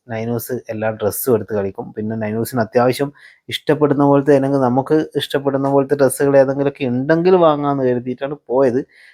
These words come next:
പക്ഷേ അത്ര ഒന്നും കാര്യമായിട്ടൊന്നും കിട്ടിയില്ല.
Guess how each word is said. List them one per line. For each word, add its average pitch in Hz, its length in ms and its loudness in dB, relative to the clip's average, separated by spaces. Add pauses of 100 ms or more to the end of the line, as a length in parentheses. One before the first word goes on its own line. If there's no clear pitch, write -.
(260)
പക്ഷേ 139 280 0 (200)
അത്ര - 460 -4 (300)
ഒന്നും 151 380 0
കാര്യമായിട്ടൊന്നും 143 600 4
കിട്ടിയില്ല. 123 380 -2